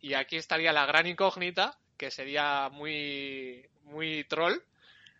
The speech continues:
¿qué pasa con la plaza de Europa adicional que habría? Porque, en teoría,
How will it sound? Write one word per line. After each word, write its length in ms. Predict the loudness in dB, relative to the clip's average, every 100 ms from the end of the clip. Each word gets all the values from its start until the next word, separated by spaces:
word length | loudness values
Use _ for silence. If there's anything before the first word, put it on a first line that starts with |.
| _ _
¿qué 140 | -6
pasa 320 | 2 2 4 2
con 200 | 0 2
la 240 | 2 0 _
plaza 440 | 2 2 2 2
de 240 | 0 -2
Europa 380 | -4 -4 -2 -2
adicional 600 | -2 -4 -6 2 2 0 -8 _
que 140 | -4
habría? 420 | -4 0 -2 -2 -8 _ _
Porque, 600 | -12 -10 -8 -8 -8 -10 _ _
en 200 | -12 -8
teoría, 540 | -6 -2 -2 -2 -6